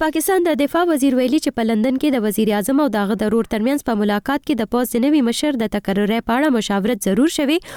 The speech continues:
خو پریکړه تر اوسه نه ده شوې. خواجه آصف پرون په ټویټر باندې په بیان کې لیکلي چې په لندن کې د وزیر اعظم شهباز شریف او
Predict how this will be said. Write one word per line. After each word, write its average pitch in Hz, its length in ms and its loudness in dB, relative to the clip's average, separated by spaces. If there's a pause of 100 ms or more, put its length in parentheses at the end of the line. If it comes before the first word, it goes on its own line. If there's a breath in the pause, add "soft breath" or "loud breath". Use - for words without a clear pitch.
(120)
خو 294 100 2 (100)
پریکړه 330 340 0
تر 240 140 0
اوسه 285 240 -2
نه 254 120 0
ده 202 140 -2
شوې. 233 560 -2
خواجه 254 260 2
آصف 269 320 -2
پرون 269 240 0
په 262 140 -2
ټویټر 302 260 -2
باندې 247 300 0
په 214 100 0
بیان 220 260 -2
کې 226 180 0
لیکلي 277 280 2
چې - 180 -4
په 220 120 0
لندن 214 340 0
کې 269 140 0
د 214 100 0
وزیر 208 300 0
اعظم 247 260 -2
شهباز 196 320 0
شریف 285 260 0 (220 loud breath)
او 262 80 2